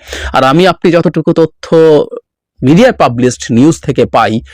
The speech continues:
সরকারের কাছে তার চাইতে বেশি তথ্য থাকার কথা। অবশ্য আমি আজকেই, আহ, কিছুক্ষণ আগের একটা ভিডিওতে বলেছি যে এক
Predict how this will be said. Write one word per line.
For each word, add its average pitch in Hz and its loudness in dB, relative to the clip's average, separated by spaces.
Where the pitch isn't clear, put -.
সরকারের 226 0
কাছে 151 -2
তার 135 -2
চাইতে 135 -2
বেশি 117 -2
তথ্য 110 -4
থাকার 120 -4
কথা। - -10
অবশ্য - -4
আমি - 0
আজকেই, 175 0
আহ, 113 0
কিছুক্ষণ 135 -2
আগের 131 0
একটা 143 -2
ভিডিওতে 127 0
বলেছি 143 0
যে 113 0
এক - -6